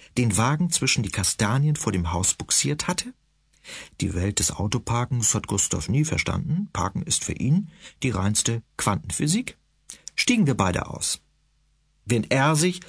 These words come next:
mit seiner gesamten ehrfurchtgebietenden Masse vor dem Gebäude aufbaute und es mit glänzenden Augen betrachtete, als hätte er es selber errichtet, machte ich sofort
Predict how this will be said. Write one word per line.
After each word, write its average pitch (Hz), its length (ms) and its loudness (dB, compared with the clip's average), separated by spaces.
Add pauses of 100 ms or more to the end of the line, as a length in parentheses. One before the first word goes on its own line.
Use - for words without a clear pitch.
(220)
mit 117 140 -2
seiner 98 220 2
gesamten 104 760 0
ehrfurchtgebietenden 95 1600 -2
Masse 113 640 0 (320)
vor - 260 0
dem 90 160 0
Gebäude 95 540 0
aufbaute 104 680 -2
und - 160 -4
es 80 160 -2
mit - 180 -10
glänzenden 147 840 0
Augen 90 420 -2
betrachtete, 220 760 -4 (500)
als 113 240 2
hätte 156 240 2
er 95 160 0
es - 160 0
selber 127 280 2
errichtet, 90 640 -4 (520)
machte - 260 0
ich - 200 0
sofort 95 500 -2